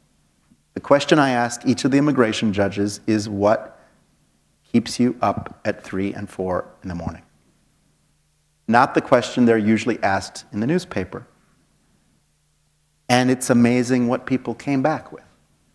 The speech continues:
It's amazing in an art project what people who are in a complex legal nightmare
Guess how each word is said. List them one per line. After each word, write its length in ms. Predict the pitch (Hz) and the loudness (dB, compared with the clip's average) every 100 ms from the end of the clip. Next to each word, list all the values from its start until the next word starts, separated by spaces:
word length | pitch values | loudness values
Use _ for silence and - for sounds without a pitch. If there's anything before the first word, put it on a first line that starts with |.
| _ _ _ _ _ _ | _ _ _ _ _ _
It's 360 | 131 127 - - - | 4 4 0 -4 0
amazing 1000 | 120 127 151 170 151 139 127 117 113 - _ 139 | 4 4 4 4 4 2 4 2 0 -8 _ 2
in 120 | 123 | 4
an 120 | 117 - | 2 4
art 320 | 135 170 - | 4 4 0
project 640 | - 98 95 - - - - _ _ _ _ _ | 2 2 0 -8 -10 -20 -20 _ _ _ _ _
what 360 | 120 127 - - | 6 6 6 0
people 320 | 156 151 131 | 0 4 4
who 200 | 131 123 | 4 4
are 260 | 113 113 - | 4 0 0
in 140 | 117 | 0
a 60 | 110 | 0
complex 760 | - 131 135 - 120 110 - | 0 2 2 4 2 4 -2
legal 580 | 107 110 143 131 101 95 - _ _ _ _ _ _ - | 2 4 6 4 2 -2 -10 _ _ _ _ _ _ -14
nightmare 640 | 104 127 160 110 95 | -2 0 0 -6 -10